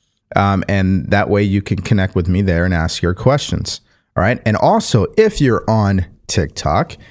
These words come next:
make sure that you follow the channel and that you share this live today.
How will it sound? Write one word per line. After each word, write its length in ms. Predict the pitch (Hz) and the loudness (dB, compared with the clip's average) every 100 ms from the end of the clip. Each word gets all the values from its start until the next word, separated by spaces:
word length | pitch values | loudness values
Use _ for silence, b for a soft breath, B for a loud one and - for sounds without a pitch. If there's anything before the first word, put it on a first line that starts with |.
| b b | b b
make 180 | 131 170 | 0 2
sure 320 | - 170 165 | 2 2 2
that 220 | 160 156 139 | 2 2 4
you 120 | 156 | 2
follow 560 | - 175 190 107 80 - | 4 2 4 2 0 -4
the 240 | 104 120 | 0 2
channel 560 | 113 - 156 175 - - _ | 2 2 2 0 -4 -8 _
and 160 | - 123 | 0 0
that 100 | 123 | 2
you 140 | 131 | 2
share 320 | 127 - 147 139 | 0 2 2 2
this 260 | 123 107 | 0 2
live 300 | 113 123 127 | 2 2 0
today. 240 | - 82 | 0 0